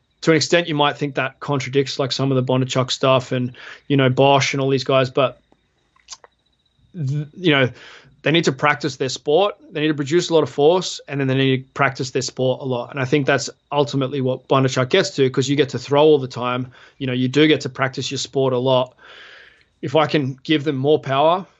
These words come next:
so there's more electricity leaving the brain to go to the muscles, because that thing works really well, because it's well nourished, because it's been in the good <laughs> lighting and all those sorts of things. But if that battery is supercharged and it can put out massive amounts of force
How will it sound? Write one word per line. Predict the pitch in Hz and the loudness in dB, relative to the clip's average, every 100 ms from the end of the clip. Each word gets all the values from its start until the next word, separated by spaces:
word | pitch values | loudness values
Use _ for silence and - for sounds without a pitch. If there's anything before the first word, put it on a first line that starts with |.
| _ | _
so | - 135 | -10 -6
there's | 127 120 - | -6 -8 -12
more | 131 131 147 151 143 156 | -6 0 4 4 4 0
electricity | 143 131 160 160 156 127 | -4 0 -2 2 0 2
leaving | 139 151 151 | 2 2 0
the | |
brain | 131 139 147 170 156 | -2 -2 0 0 -4
to | 139 | -2
go | 143 | 0
to | 143 143 | 0 -2
the | |
muscles, | 135 147 147 180 180 175 - | -2 -2 0 0 0 -4 -14
because | - 135 127 - - | -10 -8 -8 -10 -16
that | 147 139 131 | -4 -2 0
thing | 156 131 | -2 0
works | 151 147 - | 0 0 0
really | 160 156 | 0 2
well, | 180 202 | 2 0
because | 175 143 135 | -4 -6 -6
it's | 131 | -4
well | 147 131 | 0 0
nourished, | 123 156 175 - | 2 2 0 -4
because | 135 131 135 | -8 -8 -8
it's | 127 | -6
been | - 131 131 131 | -4 -2 -2 -4
in | 143 | -2
the | 135 | 2
good | 147 147 | 2 4
<laughs> | |
lighting | 147 170 156 | 2 2 2
and | |
all | 143 | 2
those | 147 135 | 0 -2
sorts | 143 | -6
of | 131 | -2
things. | 165 151 | -2 0
But | 151 - - | -4 -8 -12
if | 135 | -4
that | 165 147 | -2 0
battery | 139 151 - 165 | 0 -2 -2 -2
is | 143 | -4
supercharged | - 160 143 139 143 180 180 - - - - - | -2 -2 -2 -2 2 2 0 -10 -18 -20 -18 -8
and | 139 | -6
it | 160 | -4
can | 151 | -4
put | 135 160 | 2 2
out | 151 - | 2 0
massive | 139 143 147 165 | -4 -4 -2 -2
amounts | 151 151 139 | 0 0 -2
of | 135 | -6
force | - 139 180 - | 0 2 2 -2